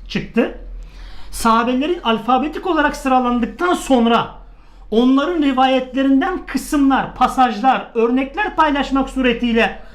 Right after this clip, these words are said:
anahtar kitap şeklindeki çalışmalar etraf çıktı.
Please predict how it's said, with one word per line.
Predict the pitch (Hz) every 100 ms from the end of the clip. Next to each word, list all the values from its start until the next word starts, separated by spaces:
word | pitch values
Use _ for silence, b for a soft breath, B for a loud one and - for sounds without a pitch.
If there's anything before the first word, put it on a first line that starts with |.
| B -
anahtar | 247 285 320 220 - 320 320 285 202 -
kitap | 262 - 285 277
şeklindeki | - 247 247 240 240 226 226 233
çalışmalar | 226 214 214 208 202
etraf | 190 - 175 180 233 - - b b b
çıktı. | - 208 - 214 -